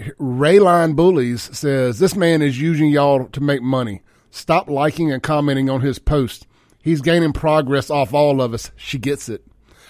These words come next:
She, he's gaining progress off all of us. He knows what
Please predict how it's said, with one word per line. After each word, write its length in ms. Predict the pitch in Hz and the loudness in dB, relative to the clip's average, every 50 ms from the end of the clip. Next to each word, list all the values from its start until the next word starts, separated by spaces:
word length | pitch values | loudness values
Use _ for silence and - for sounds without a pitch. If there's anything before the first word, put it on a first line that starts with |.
| - - - _ _ _ _ _ _ | -20 -20 -20 _ _ _ _ _ _
She, 160 | - - 135 | -10 -8 -6
he's 280 | - - 185 160 135 | -2 0 0 0 2
gaining 280 | 127 - 160 180 160 151 | 2 2 2 2 2 0
progress 520 | - - 147 147 151 151 139 143 135 - | -2 -2 0 0 0 0 0 -2 -2 -2
off 180 | 160 147 131 107 | -2 -2 -2 0
all 280 | 139 143 147 143 131 127 | 0 2 2 2 2 0
of 140 | 120 110 | -2 -4
us. 200 | 110 107 - - - _ _ _ _ _ _ _ _ _ _ _ | -6 -8 -12 -14 -20 _ _ _ _ _ _ _ _ _ _ _
He 140 | 147 160 | 0 2
knows 300 | 185 185 190 185 185 165 | 4 6 6 6 6 4
what 320 | 139 131 147 156 151 - | 4 2 2 0 0 -2